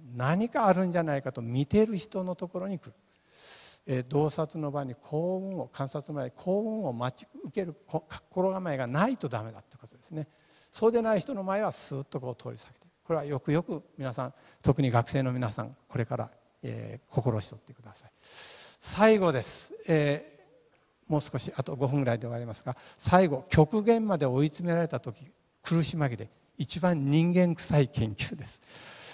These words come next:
えー、これは、あの、えー、今日若狭さんもお見えになってますけれども、アメリカは、あの、冷戦が解けた時に軍事費を一気にカットしたんですね。で、それまではですね、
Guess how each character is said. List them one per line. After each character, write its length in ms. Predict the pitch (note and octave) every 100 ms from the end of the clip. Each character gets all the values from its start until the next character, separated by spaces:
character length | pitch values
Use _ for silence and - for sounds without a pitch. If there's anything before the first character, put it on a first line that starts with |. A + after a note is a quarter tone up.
| -
え 160 | E3+ C#3
ー、 20 |
こ 140 | - F#3+
れ 100 | G#3
は、 140 | F#3
あ 60 | D#3
の、 380 | D3 D3 D3 - - G3+
え 720 | C#3 B2+ B2+ B2 C3 D3 C#3
ー、 60 |
今 180 | C#3+ B2
日 40 | C3 -
若 200 | C3+ D3
狭 100 | -
さ 60 |
ん 40 | A2+
も 160 | D3
お 80 | C#3
見 80 | B2
え 40 | A#2+
に 40 |
な 80 | A#2
っ 40 |
て 100 | -
ま 100 | A#2+
す 60 | G#2+
け 100 | A#2
れ 40 |
ど 100 | A2
も、 120 | A2 A2 - - -
ア 100 | C#3+
メ 100 | D#3+
リ 140 | G3 G3+
カ 120 | A3
は、 220 | F#3+ C#3
あ 60 | C3
の、 480 | B2 B2 A#2+ A#2+ A2+
冷 220 | C3+ F#3
戦 240 | - G#3
が 100 | G3
解 140 | D3 B2
け 80 | B2
た 160 | A2+
時 120 | A#2+
に 160 | A2+ G#2+ G#2+
軍 200 | C3 E3+
事 140 | F#3+ G3
費 160 | -
を 60 | B2
一 120 | D#3+
気 160 | - F3
に 120 | C3
カ 160 | - F#3+
ッ 20 |
ト 160 | - F3
し 80 | -
た 80 |
ん 80 | A2
で 80 | A2
す 100 | -
ね。 180 | D#3+ D#3+ _ _ - - - - _
で、 80 | -
そ 180 | - F3
れ 80 | A#3+
ま 160 | B3
で 80 | F#3
は 140 | D3+ B2
で 100 | A#2+
す 100 | C3
ね、 400 | B2+ A2+ A2